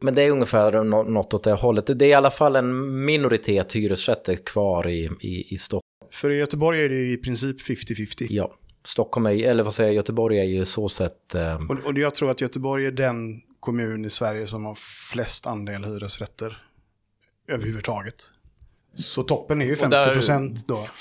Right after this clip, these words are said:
Speaker 3: Men det intressanta med det här tror jag är att den här övergången från ett, en bostadsmarknad som har helt varit driven av det ägda boendet,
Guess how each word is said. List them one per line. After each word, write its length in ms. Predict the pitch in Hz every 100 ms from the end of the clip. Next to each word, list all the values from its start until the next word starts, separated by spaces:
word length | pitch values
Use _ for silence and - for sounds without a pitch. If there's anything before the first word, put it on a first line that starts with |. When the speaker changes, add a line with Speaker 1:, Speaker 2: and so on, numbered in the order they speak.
| - -
Speaker 3:
Men 260 | 143 160 113
det 160 | 165
intressanta 480 | 160 165 185 196 180
med 100 | 151
det 40 | 117
här 180 | 98
tror 180 | 95 110
jag 120 | 95
är 40 | 95
att 160 | 95 - -
den 180 | 127 127
här 360 | 120 120 117 -
övergången 640 | 143 131 127 165 131 90 87
från 400 | - 110 110 104
ett, 240 | 101 - - - _ - - - - -
en 300 | 101 101 104
bostadsmarknad 1080 | 113 104 - 101 98 - 123 135 131 95 90
som 100 | 101
har 80 |
helt 360 | 101 98 - -
varit 200 | 95 -
driven 520 | 110 127 123 151 127
av 440 | 113 101 98 98 90
det 100 | 110
ägda 360 | 127 117 117 151
boendet, 500 | 151 101 90 87